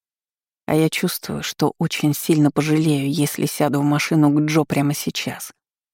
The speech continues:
Уже чувствую, что качаю головой Джо в ответ.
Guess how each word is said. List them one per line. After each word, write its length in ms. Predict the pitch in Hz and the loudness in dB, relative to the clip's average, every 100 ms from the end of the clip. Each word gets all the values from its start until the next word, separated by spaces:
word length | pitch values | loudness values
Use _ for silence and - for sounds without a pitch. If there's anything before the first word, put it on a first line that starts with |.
| _ _ _ _ _ - | _ _ _ _ _ 0
Уже 180 | 180 | 2
чувствую, 440 | 190 - 190 - 139 | 2 0 -4 -2 -4
что 180 | - - | -4 -2
качаю 420 | 143 - 160 143 | -2 2 2 4
головой 520 | 143 143 143 156 143 | 4 2 2 4 2
Джо 160 | 147 147 | 2 0
в 80 | 143 | 0
ответ. 420 | 139 - - | -6 -10 -12